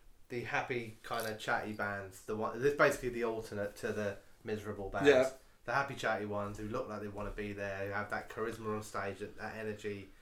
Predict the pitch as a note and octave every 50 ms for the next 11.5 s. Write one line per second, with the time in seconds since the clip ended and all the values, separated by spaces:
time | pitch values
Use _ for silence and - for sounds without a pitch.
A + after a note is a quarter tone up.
0 | - - - - - - - - - - - - - - A#2 G#2+ G#2+ A2 A#2 A#2
1 | A#2 A#2 A2+ A2+ A2 G#2+ A#2+ A#2 A#2 G#2 G#2+ G#2+ G#2+ - - - A#2+ A2 G#2+ G#2+
2 | G#2 - - A#2 G#2+ - G#2+ G2 G2 G2 G2 - - A2 G#2 G2+ G2 - - -
3 | - - - G#2+ G2+ G2 G2 - G#2 F#2+ F#2 F2+ - - - - - B2 C3 C3+
4 | C3 C3 B2+ - A2 G#2 G#2+ G#2+ G#2+ - - A#2 A2 A#2 A2 G2+ - A2+ A2 -
5 | - - G#2+ G#2 - G#2+ G2+ G2+ - G#2 - - - A2 G#2 G2 G2+ G#2 G2 F#2
6 | F#2+ - - - - - - D#3+ F#3 F#3 - - A2 E3 E3+ E3+ D3 B2+ C3 C3
7 | C#3 B2 A2+ G#2 - B2+ A#2 A2 G#2+ G2 - - A2+ G#2 G2+ F#2+ - G2+ G#2 G2+
8 | G2 G2 F#2+ F#2+ - - F#2+ G#2 G#2 G2+ G2 G#2 G#2 G2+ G2+ G2+ F#2+ G2 G2+ G2
9 | - - - - - - A#2 G#2 - G2+ G#2 G2 - - G#2 G2 - - - -
10 | - - G2+ G2 F#2+ F#2+ F#2+ F2+ - - - - G#2 G#2+ G#2 G2+ G2 - G#2+ G2+
11 | G2 G2 F#2+ - - G#2 G2+ F#2+ G2 -